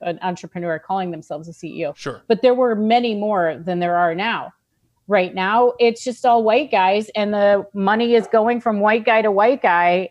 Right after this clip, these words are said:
Speaker 1: And so I work with mostly women now from other states to build a great foundation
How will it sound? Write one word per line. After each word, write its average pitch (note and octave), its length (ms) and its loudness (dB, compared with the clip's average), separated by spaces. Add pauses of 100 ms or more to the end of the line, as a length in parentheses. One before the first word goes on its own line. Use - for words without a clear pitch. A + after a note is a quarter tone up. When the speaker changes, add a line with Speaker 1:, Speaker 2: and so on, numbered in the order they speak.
Speaker 1:
And F#3+ 580 -2 (180)
so G3 540 0 (320)
I G#3 160 0
work A#3 320 -4
with A#3 180 -2
mostly A#3 340 -4
women A#3+ 380 -4
now E3+ 440 -8 (320)
from G3+ 180 -4
other A3 300 0
states G3+ 580 -4
to - 120 -8
build G3+ 340 -4
a F#3+ 40 -4
great G3+ 360 -6
foundation F#3+ 720 -6